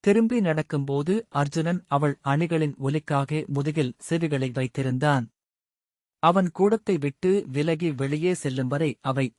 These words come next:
ஒலிக்கவே இல்லை. அவன் வெளிவந்து நீண்ட இடைநாழியில் நின்றபோது அதுவரை இறுகியிருந்தவை போல தோள்கள் தொய்ந்தன. மொத்த எடையும் குதிகால்களை அழுத்தியது.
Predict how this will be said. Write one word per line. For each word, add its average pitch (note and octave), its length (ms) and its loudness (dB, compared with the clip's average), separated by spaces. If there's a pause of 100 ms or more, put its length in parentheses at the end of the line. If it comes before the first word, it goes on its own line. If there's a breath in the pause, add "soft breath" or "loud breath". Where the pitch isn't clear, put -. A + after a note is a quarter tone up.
ஒலிக்கவே C#3 480 -2
இல்லை. B2 460 0 (880)
அவன் E3+ 340 2
வெளிவந்து D#3 720 0
நீண்ட D#3+ 420 -2
இடைநாழியில் C#3 800 -2
நின்றபோது B2+ 840 -2
அதுவரை D3 600 0
இறுகியிருந்தவை C3 840 -2
போல C3+ 440 -4
தோள்கள் D3 540 -2
தொய்ந்தன. B2+ 500 0 (880)
மொத்த F#3 420 -2
எடையும் D3 520 -2 (100)
குதிகால்களை D#3 680 0
அழுத்தியது. C3+ 640 0